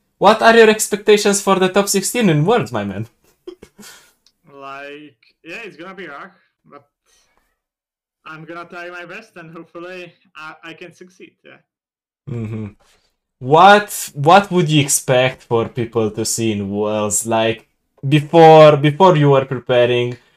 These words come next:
Speaker 1: which, which would have been your meta calls? Like, what do you expect to be prevalent? If you would have
Speaker 2: Like
Speaker 1: to take a wild guess. <laughs>
Speaker 2: Like, before Worlds, I think, like, it was the lineup that dominated E U, you know, it was, like, Mai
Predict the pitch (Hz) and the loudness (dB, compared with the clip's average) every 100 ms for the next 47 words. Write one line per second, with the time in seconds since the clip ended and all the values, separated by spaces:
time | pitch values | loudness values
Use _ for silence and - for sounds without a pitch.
0 | _ _ 135 165 165 151 147 165 208 185 | _ _ 2 2 2 -8 -2 0 2 2
1 | 170 156 135 131 127 123 120 120 117 104 | 4 4 4 0 0 2 2 0 -2 -4
2 | 101 104 98 104 104 104 123 131 131 120 | -2 -4 -4 -4 -6 -6 -2 0 0 -4
3 | - 120 - 101 113 110 110 104 98 90 | -4 -6 -6 -6 -6 -4 -4 -4 -6 -10
4 | 90 92 _ _ _ _ 123 127 117 117 | -14 -20 _ _ _ _ -4 -2 -2 -4
5 | - - 123 113 120 120 110 107 107 101 | -8 -10 -8 -6 -4 -2 -4 -4 -4 -6
6 | - 92 - - _ _ _ 143 143 - | -8 -10 -10 -18 _ _ _ -14 -14 -18
7 | _ _ _ 160 160 165 165 151 175 175 | _ _ _ _ -20 -18 -18 -20 -20 -20
8 | 220 202 175 196 _ - 151 147 160 160 | -20 -20 -20 -20 _ -20 -20 -20 -20 -20
9 | 156 160 156 151 151 _ 156 143 160 156 | _ -20 -18 -20 -20 _ -20 -20 -20 -20
10 | 160 156 156 151 143 139 _ _ _ _ | -20 -18 -18 -18 -20 -20 _ _ _ _
11 | _ _ 156 151 160 156 - 156 151 _ | _ _ -20 -20 -18 -20 -18 -20 -20 _
12 | 147 156 151 165 160 151 139 151 170 196 | -20 -20 -20 -20 -20 -20 -20 -20 -18 -20
13 | 160 139 147 139 135 _ 143 135 143 143 | -20 -20 -20 -20 -20 _ -20 -20 _ -18
14 | 143 156 | -16 -18